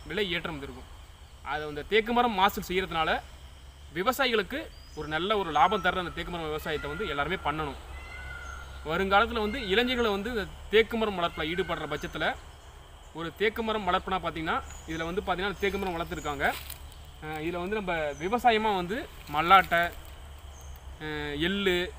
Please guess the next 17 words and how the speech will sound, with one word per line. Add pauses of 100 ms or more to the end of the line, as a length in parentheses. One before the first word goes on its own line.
கம்பு
இந்த
மாதிரி
ஊடு
பயிரான
மாசுனும்
பண்ணலாம். (600)
நம்ம
வந்து,
"என்னடா
ஒருத்தன்
ஒரு
வீடியோல
தேக்கு
மரம்
வளர்ப்புன்னு
சொல்றானே"